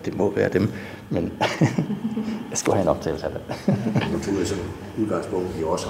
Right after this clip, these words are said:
Speaker 2: amatører, ikke?
Speaker 1: Jo, jo, jo,
Speaker 2: Når vi
Speaker 1: jo.
Speaker 2: gerne vil finde ud af,
Speaker 1: <laughs> Ja.
Speaker 2: hvad det er for en art, så
Speaker 1: Ja.
Speaker 2: har vi nogle udfordringer, jo.
Speaker 1: Ja, øh, og det er... Hov, der fløj en, men den skreg sig ikke så højt. Jeg siger, de laver, de giver,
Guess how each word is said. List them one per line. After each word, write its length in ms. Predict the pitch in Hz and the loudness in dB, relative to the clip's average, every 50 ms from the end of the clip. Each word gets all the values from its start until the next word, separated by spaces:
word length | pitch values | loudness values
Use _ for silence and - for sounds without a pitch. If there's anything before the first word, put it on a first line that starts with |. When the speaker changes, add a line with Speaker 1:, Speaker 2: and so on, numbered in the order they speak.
| 82 | -4
Speaker 2:
amatører, 520 | 85 82 82 - 123 131 123 - - - - - | -4 -4 0 6 8 8 8 8 8 4 2 4
ikke? 120 | - 156 | 8 10
Speaker 1:
Jo, 160 | 143 147 180 190 | 12 12 12 12
jo, 180 | 170 131 107 | 12 10 10
jo, 40 | - | 10
Speaker 2:
Når 100 | 92 - | 10 8
vi 60 | - 101 | 8 8
Speaker 1:
jo. 60 | 101 | 8
Speaker 2:
gerne 440 | - 98 92 95 - - - 185 156 - | 8 8 10 10 8 10 10 8 8 10
vil 80 | - - | 8 8
finde 220 | - 110 98 92 107 | 8 6 6 10 10
ud 80 | 120 | 12
af, 100 | 113 101 | 12 12
Speaker 1:
<laughs> 20 | 101 | 12
Ja. 60 | - | 12
Speaker 2:
hvad 100 | 104 87 | 10 10
det 100 | 82 82 | 10 8
er 120 | 82 87 | 8 8
for 140 | - - 120 | 8 8 6
en 100 | 90 76 | 6 6
art, 340 | 71 78 98 101 90 - - | 6 8 8 8 8 8 6
så 80 | 90 | 6
Speaker 1:
Ja. 60 | 90 92 | 8 8
Speaker 2:
har 120 | 113 110 | 8 8
vi 100 | 101 101 | 8 8
nogle 280 | 92 92 92 92 90 107 | 6 6 6 8 10 10
udfordringer, 640 | 117 113 - 107 90 90 - 78 76 - - - 127 - - - | 12 12 12 12 12 12 10 8 6 4 4 4 2 4 6 6
jo. 60 | 180 - - - - - - - - - - - | 6 6 4 2 0 0 -2 -4 -4 -2 4 8
Speaker 1:
Ja, 120 | - 113 - - - - - - - - | 8 8 8 8 4 -4 -4 -2 2 4
øh, 380 | - - 113 104 98 92 95 98 | 8 10 10 12 12 10 10 10
og 80 | 104 | 10
det 120 | 110 110 107 | 10 10 10
er... 180 | 113 123 113 | 10 10 8
Hov, 200 | 110 113 113 117 117 - | 4 4 4 4 2 0
der 40 | 117 | 0
fløj 180 | 110 - 110 95 | 4 6 6 6
en, 80 | 90 90 | 6 4
men 280 | 85 69 64 78 78 76 80 | 2 2 0 -2 -2 -2 -2
den 100 | 85 76 - - - | -4 -6 -6 -10 -12
skreg 240 | - - - - - | -6 -2 0 0 0
sig 160 | - - 82 | 2 2 0
ikke 120 | 76 78 - | 0 0 0
så 60 | - | 0
højt. 260 | - 85 82 - - - - - - - - - - - - - - - - - - - - - | 0 2 0 0 -2 -6 -10 -10 -10 -10 -10 -12 -12 -14 -16 -20 -20 -20 -16 -12 -12 -12 -4 -2
Jeg 80 | - - | 0 6
siger, 180 | - 120 104 98 | 8 8 10 10
de 60 | 98 | 10
laver, 220 | 92 92 92 - - | 10 10 8 8 6
de 100 | - - | 2 2
giver, 200 | 110 104 95 92 | 6 8 8 8